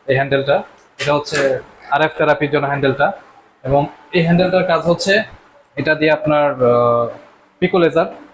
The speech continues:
এটা দিয়ে তিল, আচিল, মেসা, ব্রণ, কালো দাগ, জন্ম দাগ, ট্যাটু রিমুভ, এইসব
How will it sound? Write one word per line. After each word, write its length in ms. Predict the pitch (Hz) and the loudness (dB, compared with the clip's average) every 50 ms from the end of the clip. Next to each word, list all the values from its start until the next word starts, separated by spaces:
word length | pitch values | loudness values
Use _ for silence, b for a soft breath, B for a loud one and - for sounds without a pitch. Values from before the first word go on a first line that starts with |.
| - - - | -20 -16 -8
এটা 140 | 143 147 151 | -2 -2 0
দিয়ে 220 | 143 151 156 160 | 2 2 2 2
তিল, 360 | 151 160 - 165 156 156 151 | 0 0 0 2 2 2 4
আচিল, 340 | 151 147 143 147 156 156 151 147 | 2 2 0 0 0 0 0 2
মেসা, 400 | 147 147 143 - - 147 147 143 | 0 0 0 0 0 2 2 2
ব্রণ, 460 | 135 123 131 139 139 139 135 143 143 | 0 0 2 2 2 2 2 0 -2
কালো 280 | - 147 139 143 139 | 0 0 0 0 0
দাগ, 360 | 131 135 135 135 135 131 131 123 | 0 2 2 0 0 0 -2 0
জন্ম 320 | 139 143 139 143 143 139 | 0 0 0 2 0 0
দাগ, 360 | 131 135 131 131 131 - - | 2 2 2 2 2 0 -2
ট্যাটু 280 | - 151 143 - 151 147 | -2 0 0 2 2 2
রিমুভ, 320 | 143 143 139 143 135 135 | 4 2 2 0 -2 0
এইসব 260 | 156 143 - - 147 | 0 -2 -2 -2 -6